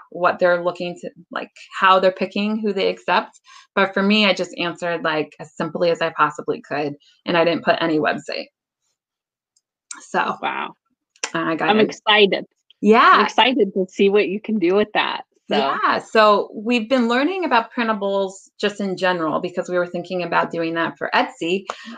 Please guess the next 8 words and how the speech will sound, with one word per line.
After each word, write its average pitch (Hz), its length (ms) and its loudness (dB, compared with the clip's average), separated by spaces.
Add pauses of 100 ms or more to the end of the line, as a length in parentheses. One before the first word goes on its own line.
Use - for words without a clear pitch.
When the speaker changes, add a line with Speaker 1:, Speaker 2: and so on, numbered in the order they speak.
(120)
Speaker 1:
Um, 175 260 0
but 196 220 2
printables 240 580 4
work 202 220 4
really 190 340 4
well 175 420 4 (100)
for 165 420 -2
teachers. - 560 -4